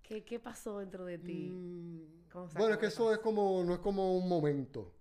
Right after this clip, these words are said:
Speaker 2: Eso me ha pasado con otras cosas, con otros libros que, que he escrito, pero este fue como un, como varios días de acabar la cabeza.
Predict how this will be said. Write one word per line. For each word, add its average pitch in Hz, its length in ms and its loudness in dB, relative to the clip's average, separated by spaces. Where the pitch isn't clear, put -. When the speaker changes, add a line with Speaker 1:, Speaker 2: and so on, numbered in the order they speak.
Speaker 2:
Eso 160 240 2
me 214 80 4
ha 214 80 4
pasado 185 300 2
con 165 140 0
otras 160 240 -2
cosas, 123 360 -8
con 113 140 -12
otros 127 240 -12
libros 110 280 -8
que, 104 120 -16
que 110 80 -14
he 107 100 -10
escrito, 120 300 -16
pero 110 220 -16
este 147 280 -4
fue 180 180 0
como 165 220 4
un, 156 680 0
como 147 200 0
varios 156 460 2
días 135 340 -6
de 147 180 -2
acabar 131 420 -4
la 135 140 -6
cabeza. 104 440 -12